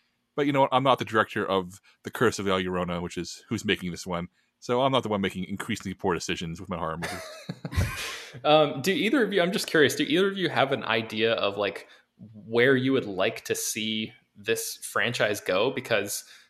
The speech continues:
Speaker 2: as you mentioned, Chris, the first two movies are haunted house stories. They've done a lot of,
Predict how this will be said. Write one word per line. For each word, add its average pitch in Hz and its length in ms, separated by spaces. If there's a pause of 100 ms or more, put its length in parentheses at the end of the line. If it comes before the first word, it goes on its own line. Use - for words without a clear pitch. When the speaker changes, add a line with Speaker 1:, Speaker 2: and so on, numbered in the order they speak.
(120)
Speaker 2:
as 127 160
you 120 80
mentioned, 113 280
Chris, - 180
the - 100
first - 320
two 123 100
movies 110 380
are 101 200
haunted 101 300
house 135 340
stories. 123 440
They've 117 200
done 131 280
a - 100
lot 101 260
of, 101 160